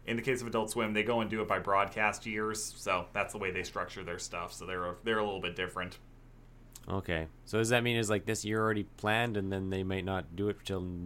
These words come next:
Speaker 2: next year?
Speaker 1: Yeah, th-, this year has already been planned, and you wanna get on it so that it can be out next year, otherwise they got a big problem, which,
Speaker 2: Yeah.
Speaker 1: I mean, ugh, th-, th-, this could get really depressing, and I don't wanna get overly <laughs> analytical right now.
Speaker 2: So, who knows?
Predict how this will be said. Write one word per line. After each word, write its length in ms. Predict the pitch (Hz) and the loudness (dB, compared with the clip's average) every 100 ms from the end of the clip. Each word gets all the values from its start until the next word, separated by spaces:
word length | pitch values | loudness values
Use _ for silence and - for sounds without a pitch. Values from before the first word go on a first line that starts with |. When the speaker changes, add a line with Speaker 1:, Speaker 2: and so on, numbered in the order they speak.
| 87 | -4
Speaker 2:
next 340 | 98 - - | -4 -4 -4
year? 220 | 113 117 113 | -2 -2 -2
Speaker 1:
Yeah, 240 | 117 104 87 | 2 2 4
th-, 220 | 113 139 131 | 2 2 2
this 240 | 143 165 | 0 4
year 140 | 185 170 | 4 6
has 100 | 143 | 8
already 240 | 139 139 | 8 6
been 140 | 131 113 | 2 0
planned, 500 | - 113 123 135 139 - | -2 0 0 0 -4 -2
and 140 | 113 | -2
you 80 | 110 | 2
wanna 200 | 120 120 | 2 2
get 120 | 117 | 2
on 180 | 110 110 | 2 2
it 120 | 107 | 2
so 140 | - 107 | 0 -2
that 100 | 98 | -2
it 120 | 98 | -4
can 100 | 110 | -4
be 180 | 101 104 | 0 2
out 140 | 110 | 2
next 240 | 117 117 139 | 0 -2 0
year, 160 | 131 | 0
otherwise 460 | 110 110 110 107 92 | 2 2 2 2 2
they 100 | 101 | 0
got 160 | 104 | 0
a 20 | 92 | 0
big 200 | 90 85 | -2 -2
problem, 420 | 95 85 82 85 - | -2 -2 -4 -12 -8
which, 300 | - 98 - - - - - | -2 -2 -2 -14 -18 -16 -4
Speaker 2:
Yeah. 260 | 92 90 78 | 0 0 0
Speaker 1:
I 60 | 104 | 0
mean, 320 | 107 101 92 - - - - 104 | 0 -2 -6 -10 -18 -20 -10 0
ugh, 180 | 98 90 - - - | 0 0 -6 -8 2
th-, 180 | 127 131 | 2 6
th-, 140 | 135 110 | 4 8
this 200 | 143 143 | 6 8
could 120 | 143 | 6
get 140 | 127 | 6
really 220 | 113 127 120 | 6 4 2
depressing, 420 | 113 127 120 120 | 6 6 6 2
and 100 | 120 | 2
I 60 | |
don't 120 | 120 113 | 4 4
wanna 180 | 117 | 0
get 100 | 117 | 0
overly 460 | 113 113 113 110 127 | -4 -4 -4 -2 0
<laughs> 20 | |
analytical 720 | 127 117 113 113 113 127 127 | 2 2 -2 -2 -2 -2 4
right 200 | 135 120 | 6 6
now. 280 | 113 113 113 | 4 4 4
Speaker 2:
So, 340 | 131 151 151 - - - - - | 8 8 8 2 -16 -20 -20 2
who 80 | 170 | 8
knows? 240 | 139 110 | 10 8